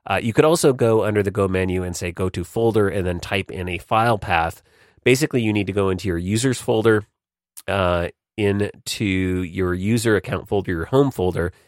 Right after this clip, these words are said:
and then to the library folder in that,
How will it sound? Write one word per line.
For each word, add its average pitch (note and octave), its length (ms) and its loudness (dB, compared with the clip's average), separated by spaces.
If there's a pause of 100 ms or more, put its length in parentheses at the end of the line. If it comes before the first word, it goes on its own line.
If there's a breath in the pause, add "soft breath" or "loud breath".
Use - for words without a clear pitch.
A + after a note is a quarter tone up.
(320 soft breath)
and G2+ 200 -2
then G2 280 0 (140)
to G#2+ 180 -6
the F#2+ 180 -10
library F#2+ 640 -2
folder E2 340 -4
in D#2+ 80 -6
that, D#2+ 200 -8